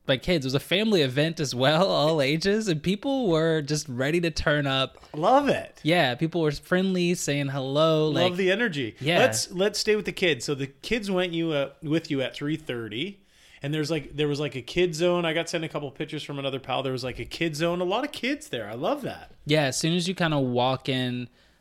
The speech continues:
Speaker 1: uh, the kid zone was right at the bottom of the steps. It's at Royal Athletic Park, which is a, primarily a baseball venue, but they had the, the kids set up there, lots of activities for the kids to do.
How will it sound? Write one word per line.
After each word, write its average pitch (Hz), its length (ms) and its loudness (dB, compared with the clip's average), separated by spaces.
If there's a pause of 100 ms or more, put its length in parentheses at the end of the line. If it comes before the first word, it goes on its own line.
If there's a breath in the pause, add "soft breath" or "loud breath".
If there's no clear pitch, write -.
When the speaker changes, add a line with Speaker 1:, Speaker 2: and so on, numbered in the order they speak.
Speaker 1:
uh, 117 180 2
the 113 100 -2
kid 143 220 0
zone 131 260 2
was 117 200 0
right 113 440 0
at 113 140 -8
the - 60 -2
bottom 117 220 0
of 113 40 -4
the 110 60 -4
steps. - 340 -2
It's 123 160 -8
at 113 220 -6
Royal 117 180 0
Athletic 110 400 -4
Park, 123 240 -2 (140)
which 117 240 -6
is 107 120 -6
a, 104 440 -2
primarily 123 460 -2
a 110 60 -2
baseball 117 640 -2
venue, 139 420 -2 (440 soft breath)
but 117 140 -4
they 127 120 0
had 127 280 -2
the, 110 320 0 (360 soft breath)
the - 80 -6
kids 156 300 -2
set 143 180 2
up 139 220 0
there, 127 320 2
lots 131 340 0
of 135 80 -2
activities 127 580 -2
for - 120 -8
the 113 120 -4
kids 147 380 -4
to 143 120 -6
do. 131 500 -2